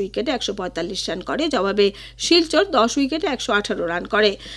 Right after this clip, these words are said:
শ্রীভূমি সাতাশ রানে জয়লাভ করে। এই প্রতিযোগিতার আগামী পয়লা এপ্রিল অনুষ্ঠেয় প্রতিযোগিতায়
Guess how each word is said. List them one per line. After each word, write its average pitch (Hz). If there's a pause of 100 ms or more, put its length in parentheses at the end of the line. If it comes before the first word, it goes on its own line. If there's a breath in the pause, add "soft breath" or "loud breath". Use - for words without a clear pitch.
(160 loud breath)
শ্রীভূমি 339
সাতাশ 262
রানে 302 (100)
জয়লাভ 175 (100)
করে। 190 (380 loud breath)
এই 277
প্রতিযোগিতার 330
আগামী 202 (100)
পয়লা 220
এপ্রিল 294 (100)
অনুষ্ঠেয় 196 (840 soft breath)
প্রতিযোগিতায় 269